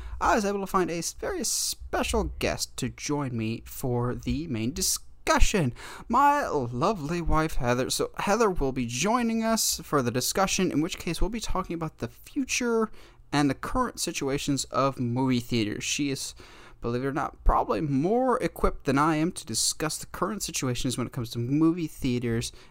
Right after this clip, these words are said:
and kind of why they're in trouble and what the future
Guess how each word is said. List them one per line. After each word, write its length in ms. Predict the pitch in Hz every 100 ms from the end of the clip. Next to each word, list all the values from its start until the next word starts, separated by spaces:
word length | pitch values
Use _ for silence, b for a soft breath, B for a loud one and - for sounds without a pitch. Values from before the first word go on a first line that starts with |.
| B
and 380 | 131 127 120 -
kind 180 | 147 127
of 220 | 113 - - B B B B B B - - - - - - -
why 400 | 139 151 196 160
they're 180 | 311 -
in 140 | 202
trouble 420 | 185 220 220 202 -
and 220 | 143 127
what 300 | 170 170 -
the 120 | 143
future 760 | 120 - - 330 - 226 208